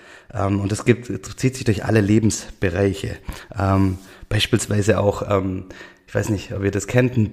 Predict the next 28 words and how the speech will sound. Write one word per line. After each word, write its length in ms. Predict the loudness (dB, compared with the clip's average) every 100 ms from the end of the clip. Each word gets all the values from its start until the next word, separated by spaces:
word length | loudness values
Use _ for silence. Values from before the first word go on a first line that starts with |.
| -2
ein 140 | -2 2
Kind 320 | 4 2 4
malt 280 | 2 2 2
ein 100 | -2
Bild 500 | 4 4 4 6 4 4 _ -20 _ _ _ _ -16 0
und, 840 | 4 4 4 2 0 -2 -6 -16 -20 -20 -20 -12 -2
ähm, 360 | 0 0 0 -6 -10 -6
nimmt 240 | 0 0
sich 140 | 0 -2
viel 180 | -2
Zeit 340 | 0 2 4 2
und 240 | 0 -4
viel 340 | -8 -2 2 4
Mühe 460 | 4 6 4 2 -6 -18 -10
und 280 | -4 0 2
malt 180 | 2
die 60 | 2
Sonne 320 | 2 6 8
jetzt 340 | 8 6 2 -4
anstatt 500 | -4 0 0 0 0
gelb, 460 | 4 4 4 0 -4 -20 -18 -6
ähm, 300 | -2 -2 2
braun 500 | 2 4 4 4 4
oder 160 | 2 -2
grün 680 | 4 6 8 8 8 6 4
oder, 320 | 0 -2 -4 -6 -12 -4
oder 160 | 0
rosa, 540 | 0 4 6 6 4